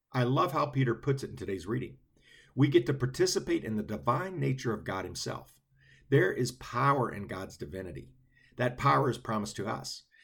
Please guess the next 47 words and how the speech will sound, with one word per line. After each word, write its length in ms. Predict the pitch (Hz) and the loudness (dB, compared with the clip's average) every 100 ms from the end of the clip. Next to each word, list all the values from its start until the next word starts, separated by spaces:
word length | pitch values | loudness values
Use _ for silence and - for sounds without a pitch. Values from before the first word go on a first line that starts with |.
| _ | _
That 240 | 123 135 131 | 0 0 2
power 300 | 139 139 113 | 2 4 2
comes 340 | 156 165 131 | -2 -2 0
as 160 | 113 120 | -2 -2
we 100 | 180 | -2
get 220 | 147 139 | -2 0
to 60 | 113 | -2
know 300 | 120 160 117 | 0 2 2
who 240 | 131 202 | 2 4
this 180 | 170 131 | 4 4
God 320 | 131 117 117 | 0 2 2
is 260 | 143 127 - | 0 0 -2
that 180 | - - | -6 -8
calls 360 | - - 135 | -10 -6 -6
us 200 | 98 - | -6 -6
His 160 | 92 85 | -8 -8
child. 420 | - 87 73 - _ _ _ | -8 -8 -10 -20 _ _ _
When 220 | 120 127 | 4 6
we 160 | 143 151 | 6 4
are 140 | 139 | 2
focused 380 | 131 143 139 135 | 2 0 0 -4
on 160 | - 113 | -4 -4
the 80 | 104 | -4
traits 380 | - 139 - | 0 0 0
of 140 | 120 110 | -2 0
our 160 | 139 | 2
life, 360 | 139 123 131 131 - - - - | 2 2 2 0 -8 -20 -6 -2
we 220 | 117 - | -2 -4
always 440 | 139 165 151 143 135 | -6 -4 -2 -2 -2
fall 240 | 123 117 | -2 -2
short 420 | 131 - 131 104 | -2 0 0 0
at 140 | - 104 | -6 0
reaching 420 | 127 135 104 90 | 2 2 -2 -8
who 180 | 76 127 | 0 2
we 120 | 120 | 2
want 240 | 98 92 | -2 -6
to 40 | - | -6
be. 300 | 123 90 - _ _ _ _ | -6 -6 -10 _ _ _ _
When 160 | 123 127 | 4 8
we 80 | 127 | 8
focus 400 | 131 135 127 113 | 8 4 4 0
on 100 | 104 | -2
the 80 | 95 | -4
power 340 | - 131 117 | 0 2 2
behind 560 | - 92 - 175 220 131 | -2 -6 -4 -2 2 2
those 200 | - - | 0 -4
traits, 380 | 82 69 - | -8 -8 -12